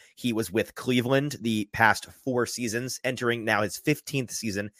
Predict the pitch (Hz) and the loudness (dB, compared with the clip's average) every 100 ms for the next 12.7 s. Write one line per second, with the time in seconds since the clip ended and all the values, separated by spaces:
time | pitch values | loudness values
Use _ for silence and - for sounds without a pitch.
0 | _ _ 120 135 120 104 - 120 - - | _ _ 6 6 6 0 2 2 2 -4
1 | 123 117 110 107 98 104 101 110 _ _ | -4 0 2 2 2 6 6 6 _ _
2 | _ - - 117 120 160 196 151 160 147 | _ -4 -2 -2 0 8 10 10 6 6
3 | 143 147 127 123 123 - 139 117 131 143 | 4 4 4 4 4 6 4 4 6 6
4 | 143 139 156 156 143 127 113 110 120 127 | 6 0 -2 0 0 0 2 4 4 4
5 | 135 135 139 135 131 127 139 123 139 139 | 2 2 -2 0 2 0 -2 -4 0 0
6 | - _ _ _ - 120 120 113 104 113 | -2 _ _ _ -8 -4 -2 -2 0 -2
7 | - 107 87 104 92 98 107 92 92 101 | -2 -6 -10 -12 -8 -4 -4 -4 2 4
8 | 110 104 107 - 101 101 101 - 113 98 | 4 4 0 0 -2 0 -2 -6 -6 -4
9 | 110 _ _ - - 117 107 95 98 95 | -6 _ _ -12 -2 4 4 4 0 4
10 | 113 101 95 - - 135 - 139 127 - | 6 6 4 -2 -2 0 2 2 2 6
11 | 175 165 147 151 160 170 165 165 - 156 | 8 8 6 8 8 8 6 4 10 10
12 | 156 135 139 123 123 123 139 | 10 10 8 8 10 10 10